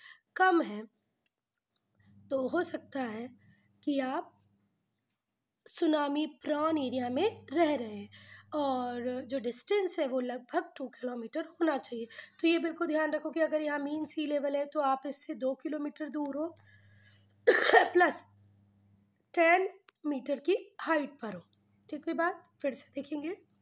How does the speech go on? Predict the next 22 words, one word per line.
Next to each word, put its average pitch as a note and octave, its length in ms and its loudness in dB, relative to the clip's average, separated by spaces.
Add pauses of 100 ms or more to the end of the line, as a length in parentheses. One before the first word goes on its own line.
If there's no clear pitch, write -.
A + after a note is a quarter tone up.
(1080)
know F#4+ 140 4
the F#4 140 8
height F4 220 4
of G4 100 4
your G4 200 4
street, F#4+ 200 2
अपनी F4 220 2
स्ट्रीट F4+ 220 -2
की F4+ 100 0
हाइट E4+ 260 4
जानो। F4 240 4 (760)
Above G4 380 8 (400)
sea F#4 260 6
level, F#4 240 4
सी D#4+ 180 2
लेवल E4 220 -2
से F4 100 -2
वो D#4+ 80 -6
कितनी F4 300 -4
ऊंचाई F4 360 4
पर F4+ 200 4
है F#4+ 80 0